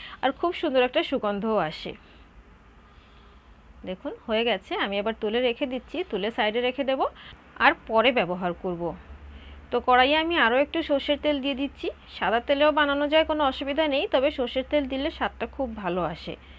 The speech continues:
তো তেলের মধ্যে এবার দেব আমি সেই পাঁচ ফোড়ন। আমার কাছে actually চার ফোড়ন আছে, যাই হোক, দু টিস্পুন হবে মোটামুটি,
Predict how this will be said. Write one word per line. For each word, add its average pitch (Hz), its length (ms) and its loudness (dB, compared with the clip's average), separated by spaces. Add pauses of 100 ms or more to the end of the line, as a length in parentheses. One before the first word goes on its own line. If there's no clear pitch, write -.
(640)
তো 214 340 2
তেলের 254 280 4
মধ্যে 285 340 0
এবার 247 220 4
দেব 208 180 0 (140)
আমি 226 140 -2
সেই 254 220 -2 (100)
পাঁচ 185 180 2 (100)
ফোড়ন। 220 260 0 (300)
আমার 190 180 -4
কাছে 202 240 -6 (100)
actually 220 300 -6 (100)
চার 180 220 2
ফোড়ন 269 320 -2
আছে, 247 280 -6 (760)
যাই 247 260 6
হোক, 294 180 4 (240)
দু 233 200 -2
টিস্পুন 254 480 -2
হবে 240 260 0 (120)
মোটামুটি, 226 440 -4